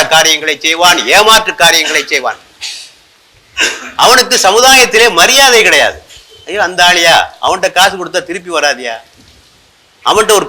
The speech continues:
பேச்சை சொல்லாத, ஊரெல்லாம் விலக்கி போடுவான் அவன், அவன்கிட்ட போய் பேசுற வெக்கம் இல்லாதவன் அவன் என்று சொல்வார். நம்பக-, அவனுக்கு மரியாதை கிடையாது. அவனிடத்தில் நாணயம் இருக்காது.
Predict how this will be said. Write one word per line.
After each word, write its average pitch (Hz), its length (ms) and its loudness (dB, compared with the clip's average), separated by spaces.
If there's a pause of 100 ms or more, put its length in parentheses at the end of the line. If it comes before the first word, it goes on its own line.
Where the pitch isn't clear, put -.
பேச்சை 214 320 0
சொல்லாத, 185 260 2 (140)
ஊரெல்லாம் 202 360 2
விலக்கி 185 220 0
போடுவான் 151 260 -2
அவன், 98 160 -8 (1000)
அவன்கிட்ட 190 260 2
போய் 202 140 2
பேசுற 208 300 0
வெக்கம் 240 260 2
இல்லாதவன் 214 380 4
அவன் 123 220 0 (280)
என்று 190 180 -2
சொல்வார். 165 340 0
நம்பக-, 208 380 0 (320)
அவனுக்கு 202 340 2
மரியாதை 233 400 4
கிடையாது. 135 320 2 (920)
அவனிடத்தில் 233 680 2
நாணயம் 247 560 4
இருக்காது. 139 400 0